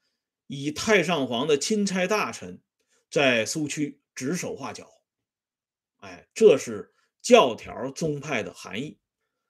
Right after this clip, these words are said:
那么经验宗派就是经验主义，啊，自己通过革命这一套经验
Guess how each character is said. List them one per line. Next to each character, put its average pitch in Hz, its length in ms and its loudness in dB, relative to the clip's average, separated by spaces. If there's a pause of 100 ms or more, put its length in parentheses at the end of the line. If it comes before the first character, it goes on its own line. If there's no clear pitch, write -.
那 214 140 4
么 165 140 6
经 226 380 4
验 151 280 4
宗 101 240 -8
派 - 320 -16 (520)
就 147 140 -4
是 117 160 -6
经 175 220 -4
验 151 160 0
主 - 160 -10
义， - 220 -12 (720)
啊， 120 280 -10 (340)
自 262 340 4
己 107 500 -6 (160)
通 175 220 -6
过 160 240 4
革 110 220 -2
命 185 300 -4 (1200)
这 202 140 6
一 151 200 0
套 139 240 -4
经 170 260 -6
验 175 220 -4